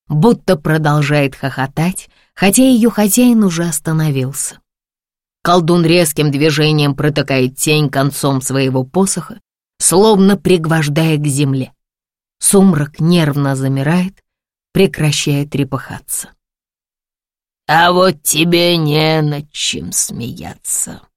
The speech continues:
тихо шипит хозяин леса на свою тень, справившись со сбитым дыханием после продолжительного смеха.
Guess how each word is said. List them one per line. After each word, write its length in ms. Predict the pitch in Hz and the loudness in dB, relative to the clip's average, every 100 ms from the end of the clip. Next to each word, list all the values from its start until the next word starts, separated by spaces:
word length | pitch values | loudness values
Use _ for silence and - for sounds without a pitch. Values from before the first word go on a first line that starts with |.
| _ _ _ _ _ | _ _ _ _ _
тихо 320 | 190 156 160 | -2 0 -2
шипит 380 | - 151 147 147 | -6 -4 -4 -4
хозяин 500 | 143 143 143 135 131 | -4 -2 -2 -2 -2
леса 460 | 131 160 190 - - _ _ _ | -2 -2 -4 -10 -12 _ _ _
на 180 | 175 190 | 2 2
свою 340 | 151 147 143 | 2 0 0
тень, 380 | 127 - 160 190 - _ _ _ | -2 -2 -2 -2 -6 _ _ _
справившись 960 | - - - 190 214 226 226 - 220 - | -6 -4 0 2 2 2 -2 -2 -4 -2
со 180 | 170 160 | 0 0
сбитым 480 | 139 156 156 147 | 0 0 2 0
дыханием 640 | 135 131 143 156 170 175 190 _ _ _ | -2 -4 -2 0 0 -4 -8 _ _ _
после 420 | 190 202 - 151 | 2 2 2 0
продолжительного 960 | 151 147 143 143 135 143 139 135 139 139 | 0 -2 0 0 0 -2 -2 -2 -2 -4
смеха. 560 | 131 - 131 127 - | -4 -4 -6 -6 -12